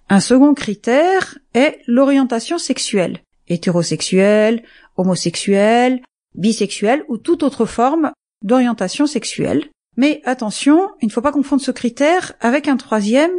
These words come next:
qui est l'identité de genre, euh, c'est-à-dire le fait de se sentir ou de s'affirmer femme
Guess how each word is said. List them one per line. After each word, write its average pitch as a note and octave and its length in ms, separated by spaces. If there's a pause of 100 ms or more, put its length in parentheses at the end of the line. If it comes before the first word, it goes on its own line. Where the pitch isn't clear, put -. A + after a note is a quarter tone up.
(120)
qui A3+ 260
est D#4+ 240 (100)
l'identité B3+ 880 (240)
de G#3 160
genre, - 640 (240)
euh, F#3 200
c'est-à-dire B3+ 480
le B3 120
fait - 720
de G3+ 100
se G#3 160
sentir B3 840
ou G3+ 120
de G3 80
s'affirmer G#3+ 840 (100)
femme F3+ 480